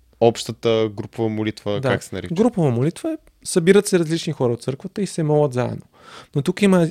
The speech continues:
Speaker 2: идва един втори момент на инициация, който е да се говори на езици, който е след като си се спасил,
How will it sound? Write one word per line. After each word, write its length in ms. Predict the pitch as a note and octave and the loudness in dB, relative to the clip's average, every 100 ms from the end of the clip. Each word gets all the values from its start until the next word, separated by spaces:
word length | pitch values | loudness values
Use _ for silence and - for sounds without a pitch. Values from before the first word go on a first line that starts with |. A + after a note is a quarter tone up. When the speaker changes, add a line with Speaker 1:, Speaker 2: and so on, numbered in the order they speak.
| - | 0
Speaker 2:
идва 180 | D3 | 0
един 200 | D#3 D#3 | 2 0
втори 280 | D3 - D3 | -4 2 4
момент 300 | C#3+ C3+ C3 | 4 2 0
на 60 | B2+ | -2
инициация, 640 | A2 - G#2 G#2 - D3 G3+ _ _ _ _ _ | -4 -2 -4 -4 -8 -12 -14 _ _ _ _ _
който 340 | - A#2+ - | -6 -4 0
е 40 | D#3+ | -2
да 100 | D#3+ | -2
се 140 | - | -6
говори 400 | C3 A#2+ B2+ D#3 | -6 -2 2 2
на 140 | D#3+ C3 | 2 -2
езици, 500 | A#2 C3 C#3+ A#2 A#2 _ _ _ _ _ _ _ _ | -2 -6 -8 -14 -14 _ _ _ _ _ _ _ _
който 300 | - B2+ C#3 | -12 -8 -4
е 180 | C3 B2 | -2 -4
след 240 | - - C3+ | -4 -2 -2
като 200 | - C#3+ | -4 -10
си 280 | - C#3 D3+ _ _ _ | -8 -12 -12 _ _ _
се 160 | - | -14
спасил, 520 | A2+ - - B2 E3 | -12 -12 -6 -2 -2